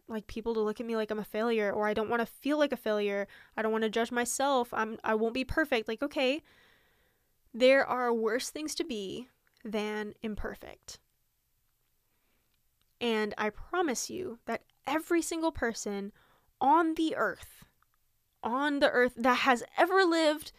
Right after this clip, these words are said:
and will ever live is not perfect, okay? So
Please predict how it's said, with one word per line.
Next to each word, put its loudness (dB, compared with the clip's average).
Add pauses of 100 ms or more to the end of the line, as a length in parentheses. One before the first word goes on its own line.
(200)
and 0
will 4
ever 4
live -6 (1400)
is -2
not 0
perfect, -10 (600)
okay? 0 (1040)
So 4